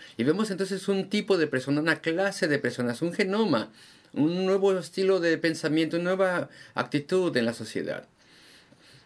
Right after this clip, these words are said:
que es parte del ateísmo prevaleciente. Entonces hay un concepto colectivo que es una gran posibilidad, y tal vez este es el hombre de pecado. Pero bueno,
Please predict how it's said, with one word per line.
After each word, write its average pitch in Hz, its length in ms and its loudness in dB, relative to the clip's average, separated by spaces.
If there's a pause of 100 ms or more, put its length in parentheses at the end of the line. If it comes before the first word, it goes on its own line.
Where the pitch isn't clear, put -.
(480)
que 120 240 2
es - 340 -8 (240)
parte 117 600 0 (580)
del 117 520 0
ateísmo 123 420 -2
prevaleciente. 113 1000 0 (300)
Entonces 139 720 -2
hay 160 180 0
un 180 60 -6
concepto 170 440 -4
colectivo 135 920 0 (240)
que 135 120 2
es 143 140 -2
una 156 140 0
gran 165 200 0
posibilidad, 127 880 0 (800)
y 117 100 -2
tal 143 180 2
vez 151 180 -2
este 156 220 -2
es 139 100 -8
el 131 100 2
hombre 120 200 0
de 110 100 2
pecado. 107 560 -2 (3250)
Pero 120 220 4
bueno, 117 300 2